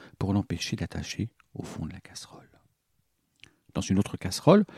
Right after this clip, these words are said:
je prépare une sauce béchamel épaisse avec cinquante grammes de beurre, deux cuillères à soupe de farine et tout juste assez de lait pour obtenir une sauce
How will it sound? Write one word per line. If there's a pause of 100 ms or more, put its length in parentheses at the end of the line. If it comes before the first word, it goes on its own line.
(220)
je
prépare
une
sauce
béchamel
épaisse
avec
cinquante
grammes
de
beurre, (220)
deux
cuillères
à
soupe (160)
de
farine (600)
et
tout
juste
assez
de
lait (440)
pour
obtenir
une
sauce